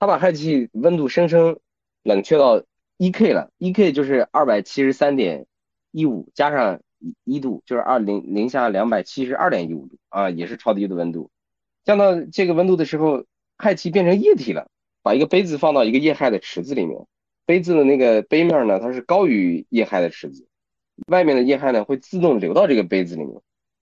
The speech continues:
如果要是在那个液氦中插入一根毛细管，然后用光照射这个液氦的话，里面的那个液体，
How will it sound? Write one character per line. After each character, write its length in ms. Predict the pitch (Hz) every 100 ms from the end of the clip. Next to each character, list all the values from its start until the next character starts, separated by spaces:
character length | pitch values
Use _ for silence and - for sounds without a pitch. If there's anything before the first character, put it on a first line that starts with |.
| _ _ _
如 180 | 151 196
果 220 | 196 165
要 180 | 160 185
是 400 | 170 170 160 - _ _ -
在 160 | 180
那 200 | 175 165
个 220 | 123 110
液 200 | 107 185
氦 160 | 175 165
中 200 | 147 151
插 180 | - 170
入 120 | 165
一 40 |
根 160 | 143 160
毛 160 | 127 110
细 180 | -
管， 220 | 190 - - _ _ _ _ -
然 140 | 123
后 80 | 170
用 220 | 170 165
光 380 | 127 151 170 208
照 200 | - 202
射 140 | 165 120
这 80 | 104
个 60 |
液 180 | 104 98
氦 180 | - 87
的 100 | 76
话， 220 | 82 - _ _ _ _ _
里 140 | - 123
面 180 | 143
的 80 | 175
那 120 | 160 156
个 60 |
液 200 | 160 190
体， 260 | - -